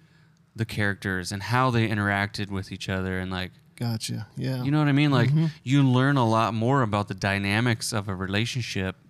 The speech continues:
Speaker 1: when you can see the body language.
Speaker 2: Oh, for sure.
Speaker 1: You know?
Speaker 2: Mm-hmm.
Speaker 1: And, um,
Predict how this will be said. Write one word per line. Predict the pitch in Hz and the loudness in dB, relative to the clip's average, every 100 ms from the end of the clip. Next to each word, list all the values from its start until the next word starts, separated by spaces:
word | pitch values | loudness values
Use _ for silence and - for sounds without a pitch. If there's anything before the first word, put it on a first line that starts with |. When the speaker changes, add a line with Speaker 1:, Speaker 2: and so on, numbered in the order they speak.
| _ _ _ _ _ _ _ | _ _ _ _ _ _ _
Speaker 1:
when | - 107 101 | -6 -4 -2
you | 95 | -4
can | 98 104 | -6 -4
see | - 107 | -2 0
the | 104 | -2
body | 92 98 92 | 0 0 -2
language. | 92 92 90 87 87 - - - | -4 -6 -6 -8 -8 -12 -12 -2
Speaker 2:
Oh, | 139 | -2
for | 120 123 | -2 -6
sure. | - 131 | -4 -4
Speaker 1:
You | 110 95 | -4 -4
know? | 98 120 | -4 -4
Speaker 2:
Mm-hmm. | 127 127 143 139 - - - - | -2 0 0 -4 -12 -20 -20 -6
Speaker 1:
And, | 107 107 107 104 | 0 2 2 2
um, | 104 98 92 90 | 2 4 2 -2